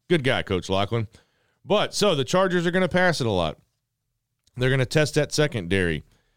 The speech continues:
Now, on the other hand, their run defense is terrible. They're giving up five point seven per carry. So,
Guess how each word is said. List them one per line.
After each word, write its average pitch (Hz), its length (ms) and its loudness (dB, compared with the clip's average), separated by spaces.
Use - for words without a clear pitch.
Now, 131 440 0
on 113 160 0
the 117 120 2
other 160 220 2
hand, 107 460 -2
their 110 160 -2
run 139 220 0
defense 107 420 -2
is 107 100 -6
terrible. 90 520 -2
They're 117 140 -4
giving 117 220 0
up 104 100 -2
five 113 240 -2
point 113 220 -4
seven 107 300 0
per 104 140 -6
carry. 98 440 -2
So, 117 540 -2